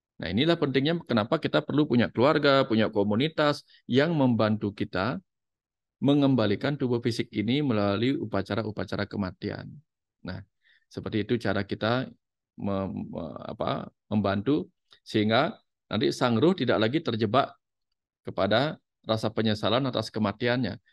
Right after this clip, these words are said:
Ada ruh yang mati bunuh diri, gantung diri, atau kecelakaan, dan sebagainya itu, eh, dia tentu akan merasa sangat-sangat melekat kepada tubuhnya.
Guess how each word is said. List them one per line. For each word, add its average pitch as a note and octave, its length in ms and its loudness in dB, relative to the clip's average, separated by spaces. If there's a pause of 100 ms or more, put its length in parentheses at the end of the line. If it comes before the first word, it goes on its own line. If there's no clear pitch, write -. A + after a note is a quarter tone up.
(160)
Ada A#2 280 2
ruh A#2 160 2
yang A2 240 0
mati G#2 320 -2 (240)
bunuh G#2 240 0
diri, B2+ 560 0
gantung G2 480 -2
diri, B2+ 480 -2 (180)
atau A2 300 -4
kecelakaan, A#2+ 800 -2
dan G2+ 160 0
sebagainya F2+ 640 -4
itu, F2 240 -4 (640)
eh, F#2+ 240 -4
dia C#3+ 160 2
tentu F3+ 240 0
akan E3 320 0
merasa D3 320 -2
sangat-sangat C3+ 640 -4
melekat B2 400 -2
kepada - 240 -4
tubuhnya. A2 480 -2